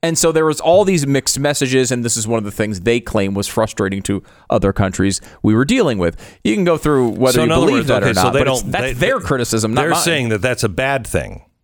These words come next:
Speaker 1: They're saying that's a bad thing.
Speaker 2: So if a president said, um, to a group of people that burned the country to, almost to the ground,
Speaker 1: Mm-hmm.
Speaker 2: uh, that that's okay, and that's, you know, that's part of democracy,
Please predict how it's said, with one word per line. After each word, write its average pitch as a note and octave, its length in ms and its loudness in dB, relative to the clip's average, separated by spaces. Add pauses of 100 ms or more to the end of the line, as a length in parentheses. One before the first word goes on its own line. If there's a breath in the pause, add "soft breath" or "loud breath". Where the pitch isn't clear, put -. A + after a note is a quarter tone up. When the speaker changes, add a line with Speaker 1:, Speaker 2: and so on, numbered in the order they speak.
(160)
Speaker 1:
They're F3+ 180 0
saying D#3 240 0
that's B2 160 0
a A2+ 40 0
bad G#2 320 -2
thing. G2+ 240 -4 (160)
Speaker 2:
So C#3 280 2
if C#3 180 0
a B2 120 0
president C3+ 640 0
said, G#2+ 720 0 (280)
um, G2 800 0 (600)
to C3+ 180 0
a A2 60 0
group A#2+ 240 2
of A2 100 2
people G#2+ 280 2
that F#2 180 0
burned B2 460 2
the G2 140 -2
country G2 500 -2
to, - 140 -4
almost A#2 420 2
to A2 100 0
the F2 100 -4
ground, E2+ 600 -2
Speaker 1:
Mm-hmm. G2+ 300 0 (380 loud breath)
Speaker 2:
uh, G2 640 2
that G#2+ 440 -2 (120)
that's D3 400 -2
okay, A#2 600 -2
and G#2 220 0
that's, - 480 -4
you A2+ 160 2
know, G2+ 100 2
that's B2+ 300 2
part C3+ 340 2
of G#2 180 0
democracy, G#2 840 0